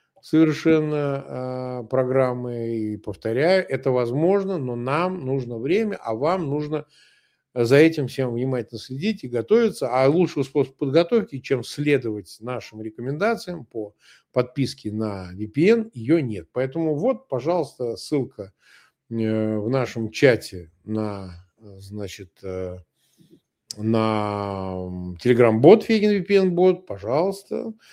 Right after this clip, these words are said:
Ну и также сайт Фейгин Лайв нет. Вот мы страницу его показываем, в описании к этому видео есть ссылка на, э, на, на сайт. Там тоже можно подписаться на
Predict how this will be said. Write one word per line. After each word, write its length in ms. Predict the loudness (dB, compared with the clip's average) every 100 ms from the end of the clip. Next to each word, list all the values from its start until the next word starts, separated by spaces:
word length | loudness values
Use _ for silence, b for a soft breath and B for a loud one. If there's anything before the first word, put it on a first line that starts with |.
| b
Ну 140 | 8 8
и 80 | 10
также 360 | 6 4 0
сайт 280 | 0 0 2
Фейгин 300 | 0 0 0
Лайв 260 | 0 -2 2
нет. 360 | 2 2 -2 -10
Вот 220 | -10 -8
мы 100 | -10
страницу 460 | -6 -6 -6 -8 -8
его 100 | -4
показываем, 500 | -6 -2 -2 -2 -8
в 20 |
описании 320 | -10 -10 -10
к 100 | -12
этому 220 | -10 -6
видео 200 | -6 -6
есть 300 | -4 -6 -6
ссылка 460 | -2 -2 0 -4 -4 b b b b
на, 480 | 6 8 8 4 -4 -4
э, 240 | -2 0
на, 520 | 0 2 2 0 -2 -2
на 800 | -2 0 0 -2 -2 -4 -6 -8
сайт. 400 | 0 2 2 -2 -2
Там 240 | -2 0
тоже 300 | 2 2 2
можно 380 | -2 -2 -2 -10
подписаться 720 | -14 _ -10 -4 -4 -6 -14
на 340 | -12 -12 -14